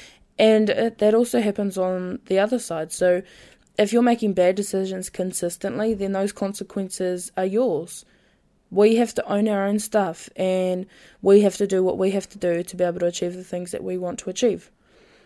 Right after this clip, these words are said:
Number seven, don't forget the small things. The small things that our friends and whānau do, uh, acknowledge them.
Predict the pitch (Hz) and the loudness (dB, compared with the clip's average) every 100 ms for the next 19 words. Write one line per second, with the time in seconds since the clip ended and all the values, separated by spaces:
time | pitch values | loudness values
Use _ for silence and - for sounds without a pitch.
0 | _ - 254 240 262 214 175 185 _ - | _ 2 4 6 4 2 -2 -6 _ 2
1 | 233 240 220 220 208 208 202 208 190 175 | 2 4 -2 -2 -2 -4 -2 -2 -4 -6
2 | 180 - 202 202 226 220 226 220 208 185 | -8 -4 -4 -2 -2 -2 -2 -4 -2 -4
3 | - 196 190 190 - 180 175 180 185 - | -4 -6 -4 -6 -6 -8 -6 -6 -4 -2
4 | - - - 185 185 185 - 202 208 294 | -2 -2 -2 0 0 -2 -4 -4 0 -2
5 | 359 - 180 175 | -2 -2 -4 -4